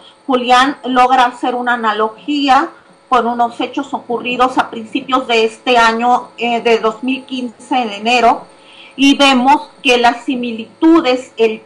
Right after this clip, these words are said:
trato y cómo se dio la situación es, bueno, de un paralelo, eh, estremecedor e increíble, y ver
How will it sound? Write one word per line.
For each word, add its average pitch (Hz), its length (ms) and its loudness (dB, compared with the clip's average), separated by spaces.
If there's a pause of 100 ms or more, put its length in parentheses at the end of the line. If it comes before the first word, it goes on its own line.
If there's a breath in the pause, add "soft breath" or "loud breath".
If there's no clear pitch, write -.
trato 269 600 2
y 226 100 -12
cómo 277 360 0
se 285 180 -10
dio 240 180 -2
la 247 160 0
situación 233 800 -6 (340 loud breath)
es, 269 340 0 (720)
bueno, 269 380 2
de 254 240 2
un 311 500 -2 (580)
paralelo, 269 1000 2 (800)
eh, 226 320 0
estremecedor 254 1400 0 (520 soft breath)
e 247 120 2
increíble, 240 1000 -2 (560 soft breath)
y 269 180 0
ver 294 420 2